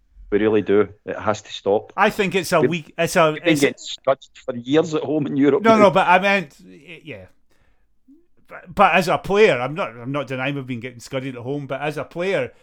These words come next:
Speaker 2: you're playing in a, a, a night time. The lights are on. It's entirely different to a Saturday afternoon game. Entirely different. Um, and
Speaker 1: Absolutely, you know, absolutely. I mean, it, but the thing is, if, if you,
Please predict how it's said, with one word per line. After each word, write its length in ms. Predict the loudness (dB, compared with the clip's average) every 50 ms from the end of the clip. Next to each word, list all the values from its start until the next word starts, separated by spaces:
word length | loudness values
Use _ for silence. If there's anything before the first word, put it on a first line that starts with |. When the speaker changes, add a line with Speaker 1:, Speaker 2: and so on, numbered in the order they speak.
| _ _ -16
Speaker 2:
you're 100 | -16 -8
playing 300 | -2 0 0 2 2 0
in 100 | 0 -2
a, 380 | -2 -4 -4 -6 -8 -8 -8 -8
a, 60 | -8
a 20 | -8
night 320 | -4 -4 -4 -4 -4 -6
time. 280 | -4 -4 -2 -2 -2 -4
The 80 | -6 -4
lights 300 | -4 -4 -6 -6 -8 -10
are 120 | -8 -4
on. 360 | -4 -2 -2 -2 -4 -6 -10 -14 _ _ _ -20
It's 100 | -20 -20
entirely 480 | -10 -2 0 2 4 4 2 0 -4 -6
different 460 | -6 -8 -8 -8 -10 -14 -14 -14 -14
to 120 | -12 -10 -10
a 240 | -10 -10 -12 -14 -18 _ _
Saturday 420 | -16 -12 -10 -10 -10 -12 -14 -14 -14
afternoon 440 | -14 -16 _ -16 -16 -16 -16 -16 -18
game. 160 | -20 -20 -20 -20 -20
Entirely 440 | -12 -6 -4 -4 -4 -4 -6 -10 -16
different. 340 | -20 -20 -20 _ -20 -20 _ _ _ _ _ _ _ _ _ _ _ _ _ -18
Um, 420 | -14 -12 -12 -10 -10 -10 -12 -14 -16 _ _ _ _ _ _ -10
and 140 | -4 -2 0 2
Speaker 1:
Absolutely, 420 | 0 0 -2 -8 -16 -14 -14 -10 -4 0
you 60 | 2
know, 80 | 2
absolutely. 340 | 2 0 0 0 -2 -2 0 0
I 100 | 0 0
mean, 80 | 0 0
it, 140 | -2 0
but 120 | 0 0 2
the 80 | 2
thing 140 | 0 0 0
is, 160 | 0 -2 -2 -4
if, 180 | -8 -8 -8 -8 -12
if 180 | -12 -10 -10
you, 80 | -12